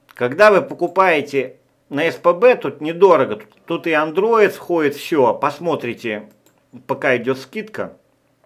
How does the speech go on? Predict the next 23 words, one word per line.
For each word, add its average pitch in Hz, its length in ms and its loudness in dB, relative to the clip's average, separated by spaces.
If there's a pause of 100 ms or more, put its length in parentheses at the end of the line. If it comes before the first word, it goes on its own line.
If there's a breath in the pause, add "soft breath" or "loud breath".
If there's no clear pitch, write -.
(580)
пока 131 360 0
я 127 180 0
его 120 160 0
не 120 120 -8
переделал. 113 460 -6
Когда 117 200 -10
переделаю, 160 480 -2
будет 135 240 -6
дороже. 107 460 -2 (800 loud breath)
Так 147 200 -6
вот. 139 340 0 (1120 loud breath)
<clears throat> 226 80 -20 (2250 soft breath)
Вы 120 280 2
здесь, 170 320 0
э, 131 640 2 (600)
тот, 156 200 -2
кто 143 120 -4
первый 139 280 0
раз 127 180 0
слушает, 120 440 -8
получаете 143 560 -2
возможность 131 760 -6
изучить 127 560 -12